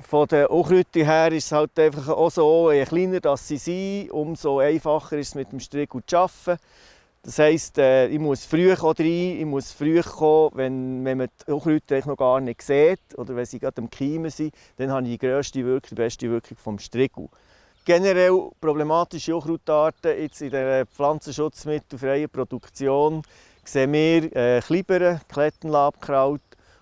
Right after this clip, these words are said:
und Acherfuchsschwanz. Das sind die Arten, die am meisten genannt werden.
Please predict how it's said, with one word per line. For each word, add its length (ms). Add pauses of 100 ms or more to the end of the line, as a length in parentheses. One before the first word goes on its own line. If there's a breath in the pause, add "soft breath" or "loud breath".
(140 soft breath)
und 360
Acherfuchsschwanz. 1040
Das 200
sind 140
die 160
Arten, 340
die 60
am 100
meisten 400
genannt 400
werden. 420